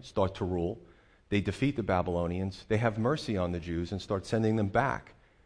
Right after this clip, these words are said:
They go from expatriation to repatriation down to Judah, Jerusalem,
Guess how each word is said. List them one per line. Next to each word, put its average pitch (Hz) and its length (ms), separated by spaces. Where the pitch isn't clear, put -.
They 92 80
go 101 120
from 95 240
expatriation 107 920
to 98 140
repatriation 92 920
down 90 260
to 87 120
Judah, 92 400
Jerusalem, 92 640